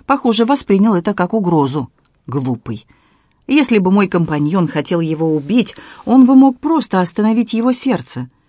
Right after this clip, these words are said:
как угомонил того бандита по дороге из Лароса. Он же маг?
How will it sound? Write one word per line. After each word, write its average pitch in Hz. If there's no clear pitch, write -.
как 160
угомонил 165
того 170
бандита 202
по 165
дороге 135
из 139
Лароса. 156
Он 156
же 139
маг? 151